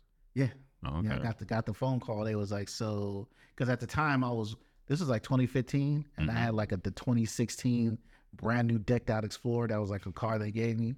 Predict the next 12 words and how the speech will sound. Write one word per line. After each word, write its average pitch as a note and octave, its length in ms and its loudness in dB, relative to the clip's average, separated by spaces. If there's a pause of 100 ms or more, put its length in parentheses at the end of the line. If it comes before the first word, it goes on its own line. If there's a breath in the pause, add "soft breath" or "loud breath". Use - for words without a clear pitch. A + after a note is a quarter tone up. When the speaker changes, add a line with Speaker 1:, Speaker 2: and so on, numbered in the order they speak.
Speaker 2:
Yeah. C2+ 340 -2
Speaker 1:
I - 40 -8
love G#2+ 320 2
that. F#2+ 180 -6
And B2 120 2
I A3+ 80 4
didn't E3+ 140 0
need A3 180 4
it, F#3+ 120 -4 (500)
but B2 120 0
that B2 80 2
was, A2+ 160 -2